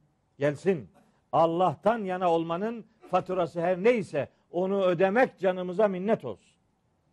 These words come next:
Allah'tan yanaysan sorun yok. Hep derim, Allah'ın dostluğunu kazandıysan alem düşman olsa ne yazar? Allah senin düşmanınsa alem dostun olsa ne kâr?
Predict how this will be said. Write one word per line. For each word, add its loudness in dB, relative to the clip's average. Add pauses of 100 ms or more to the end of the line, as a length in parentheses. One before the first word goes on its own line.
(540)
Allah'tan 2
yanaysan 0 (180)
sorun -6
yok. 2 (1600)
Hep 0
derim, 0 (440)
Allah'ın 2
dostluğunu 0
kazandıysan 0
alem 2
düşman -4
olsa -6
ne -10
yazar? -16 (1600)
Allah 4
senin -2
düşmanınsa -2
alem 4
dostun -2
olsa -4
ne -10
kâr? -20